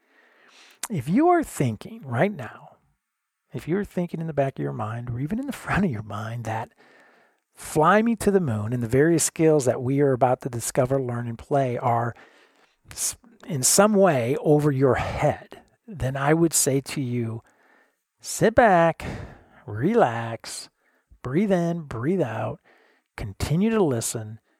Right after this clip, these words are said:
continue to grow your jazz piano skills intellectually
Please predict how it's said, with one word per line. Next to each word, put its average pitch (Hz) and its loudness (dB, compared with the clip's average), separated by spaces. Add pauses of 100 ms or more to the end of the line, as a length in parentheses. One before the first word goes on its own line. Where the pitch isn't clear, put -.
(140)
continue 175 -2
to 190 -4
grow 156 2
your 143 2
jazz 135 0
piano 139 -4
skills 123 -4
intellectually 120 -6